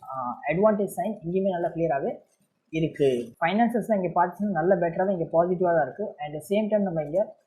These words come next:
ஃபைனலா இங்க சார்ட்டையுமே பார்த்துச்சுன்னா ஒரு almost வந்து இப்ப இருக்கிற ஒரு near about வந்து இப்ப, ஆ, இப்ப மட்டும் பார்க்கலாம். ஒரு around பார்த்தீங்கன்னா ஒரு லாஸ்ட் ஒரு டூ வீக்ஸா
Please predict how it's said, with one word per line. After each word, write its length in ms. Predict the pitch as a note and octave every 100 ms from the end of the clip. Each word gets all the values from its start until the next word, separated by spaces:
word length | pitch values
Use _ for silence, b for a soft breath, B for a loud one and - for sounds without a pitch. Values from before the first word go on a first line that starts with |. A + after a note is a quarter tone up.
| _ _ _
ஃபைனலா 320 | F#3 G3+ G#3+ A3+
இங்க 220 | G3 F#3+ F#3+
சார்ட்டையுமே 380 | F#3+ G3+ G#3 G3
பார்த்துச்சுன்னா 300 | D#3 G3 G3
ஒரு 160 | F3 D#3 C3+
almost 320 | E3+ F#3 G3+
வந்து 280 | F3+ D#3+ A3 - _ _ _ _
இப்ப 280 | G#3 G3+
இருக்கிற 240 | A#3 A#3+ A#3+
ஒரு 120 | G3+
near 200 | F#3+ G3 F#3+
about 140 | G#3
வந்து 420 | G3+ E3+ A3 A#3 _
இப்ப, 300 | F#3+ - - E3
ஆ, 400 | D3+ C#3+ C#3+ -
இப்ப 200 | F#3 A3
மட்டும் 220 | A3 G#3
பார்க்கலாம். 340 | G3+ E3+ G3+ F#3
ஒரு 140 | F3
around 360 | C#3 E3 G#3 G#3
பார்த்தீங்கன்னா 420 | E3+ E3+ E3 G#3 B3 _ _ _ _ _ -
ஒரு 280 | F3 F3
லாஸ்ட் 360 | D#3+ E3+ G#3+ G#3+
ஒரு 540 | G#3+ F#3 E3 D3+ - _ _ _ -
டூ 200 | A#3 A3
வீக்ஸா 240 | G#3